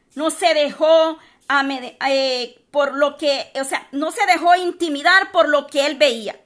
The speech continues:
Porque si pusimos cuidado la lectura desde el principio,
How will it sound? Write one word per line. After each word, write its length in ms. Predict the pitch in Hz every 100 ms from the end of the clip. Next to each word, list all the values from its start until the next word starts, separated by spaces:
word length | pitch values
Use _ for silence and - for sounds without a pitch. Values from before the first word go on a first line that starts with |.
| _ _ _ _ _
Porque 280 | - 247 277
si 160 | 277 294
pusimos 480 | 277 330 392 440 -
cuidado 480 | 349 339 392 302
la 120 | 302 285
lectura 380 | 294 392 349
desde 200 | 277 269
el 80 | 269
principio, 680 | 285 277 320 392 381 285